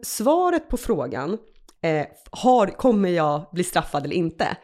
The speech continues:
Den märker vi om typ tre år. För att det är alltid så när en kändis sticker ut hakan att man är liksom the hottest shit in town just när det händer. För det kan vi ju titta på metoo-rörelsen. De skådespelerskorna som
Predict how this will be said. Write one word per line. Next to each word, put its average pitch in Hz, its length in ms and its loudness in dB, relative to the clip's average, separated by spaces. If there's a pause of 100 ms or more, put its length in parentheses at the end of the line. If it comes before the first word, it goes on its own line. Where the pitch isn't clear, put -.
(260)
Den 285 300 6
märker 160 360 6
vi 147 120 2
om 185 180 0
typ 165 280 -4
tre 170 300 -4
år. - 420 -4 (440)
För 214 100 0
att 208 60 0
det 247 60 2
är - 120 -4
alltid 269 400 0
så 127 260 -2 (100)
när 170 180 0
en 151 200 -2
kändis 147 720 -4
sticker 165 320 -4
ut 143 140 -4
hakan 151 440 -4
att - 120 -12
man 165 160 -2
är 156 40 -4
liksom 151 520 -6
the 170 60 -2
hottest 156 560 -6
shit - 500 -4
in 156 200 -6
town 147 440 -2 (100)
just - 320 -8
när 165 80 -2
det 165 60 -2
händer. 180 480 -2 (320)
För - 100 -8
det 196 80 2
kan 294 180 2
vi 302 60 4
ju 285 40 0
titta 233 260 -4
på 165 120 -6
metoo-rörelsen. 170 1040 -2 (180)
De 240 220 2
skådespelerskorna 196 1080 -4 (520)
som 175 380 -2